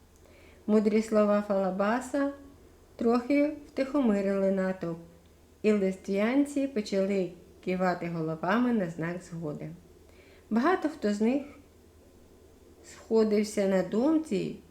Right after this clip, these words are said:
що відколи Клінкус оселився в Листвянці, він нікому не зробив нічого поганого.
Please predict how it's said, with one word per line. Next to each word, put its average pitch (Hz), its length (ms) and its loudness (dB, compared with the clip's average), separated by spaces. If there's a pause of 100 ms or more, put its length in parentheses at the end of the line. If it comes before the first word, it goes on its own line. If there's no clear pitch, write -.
(220)
що - 180 -2
відколи 226 680 2
Клінкус 214 480 2
оселився 190 600 0
в - 20 -2
Листвянці, 247 880 -2 (460)
він 240 300 6
нікому 226 680 4
не 294 160 4
зробив 233 420 2
нічого 262 460 2
поганого. 240 720 0